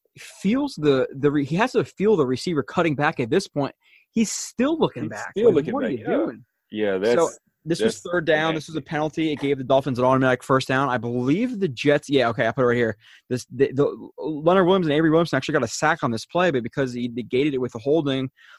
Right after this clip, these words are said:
Speaker 1: um, the Dolphins came back. I believe they scored or got a field goal. I do, I know that two, the Jets' two turnovers actually le-, led to two scoring drives for the Dolphins. So the Jets really just screwed themselves a lot in this game. And,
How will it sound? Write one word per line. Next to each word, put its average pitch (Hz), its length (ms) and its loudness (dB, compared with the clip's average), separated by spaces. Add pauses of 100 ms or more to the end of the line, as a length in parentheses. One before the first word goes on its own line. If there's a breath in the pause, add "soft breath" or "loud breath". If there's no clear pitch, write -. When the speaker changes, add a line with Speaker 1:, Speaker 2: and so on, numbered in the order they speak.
(160)
Speaker 1:
um, 123 240 2
the 120 80 -2
Dolphins 135 360 0
came 135 180 -6
back. 131 120 -2
I 110 120 -2 (260)
believe 170 280 -2
they 147 140 0
scored 131 840 -6
or 117 80 -4
got 113 140 -4
a 107 40 -10
field 117 380 -6
goal. 110 160 -2
I 127 80 2
do, 139 100 0 (320 loud breath)
I 135 80 0
know 180 120 2
that 156 200 2
two, 185 400 0 (320)
the 127 100 -12
Jets' 160 280 -2
two 185 140 -10
turnovers 156 300 -2
actually 123 440 0
le-, - 80 -6
led 120 280 -2
to 110 120 -14
two 123 320 -4
scoring 117 340 -6
drives 117 220 -2
for 110 80 -8
the 107 80 -8
Dolphins. 113 460 -4
So 117 100 -4
the 110 60 -6
Jets 147 200 -2
really 180 180 -2
just - 200 -8
screwed 127 240 -4
themselves 110 340 -6
a 110 60 -6
lot 110 280 -2 (100)
in 120 180 -20
this 117 220 -8
game. 120 240 -2
And, 107 160 -6